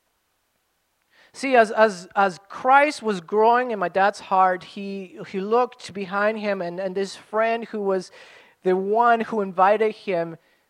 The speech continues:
seemed to be static, seemed to not be able to walk with Christ as he was.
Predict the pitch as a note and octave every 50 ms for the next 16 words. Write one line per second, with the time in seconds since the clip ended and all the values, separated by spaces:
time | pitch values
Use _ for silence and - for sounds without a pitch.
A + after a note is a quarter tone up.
0 | _ _ - - - A#3 A#3+ A#3 - - A3 F#3+ G#3+ G#3 G3+ G3+ G3 F#3+ F#3+ -
1 | _ _ _ _ _ _ _ _ _ _ _ _ _ _ _ _ _ _ _ _
2 | _ _ _ _ _ _ _ _ _ _ _ _ - - - - G3 F3+ D#3 B2+
3 | - - _ - - _ _ _ _ _ _ _ _ _ _ _ _ _ _ _
4 | _ _ _ _ _ _ _ _ _ - - G3 G3 G#3 G3+ - - - G3+ F#3+
5 | F3+ F3 E3+ E3 _ _ _ _ _ _ _ _ _ _ _ _ _ _ _ _
6 | _ _ _ _ _ _ _ _ _ _ _ _ _ _ _ _ _ _ _ _
7 | _ - D#3 E3+ F#3+ G#3 G3+ G3 G3 - G3+ D#3+ _ _ _ _ _ - F3+ F#3
8 | F#3+ F#3+ F#3+ F#3+ F3+ E3+ F3 E3+ - _ - - F#3 E3+ E3 D#3+ D#3 D#3 _ _
9 | _ _ _ - D3 D#3 E3+ E3+ E3+ F3 F3 - - - _ _ _ _ _ _
10 | _ _ _ _ _ - D3+ D#3 - - - - - E3 D#3+ D#3+ D#3+ - - -
11 | - - - D3+ D3 - - F#3 E3 C#3+ C3 B2+ - - - - -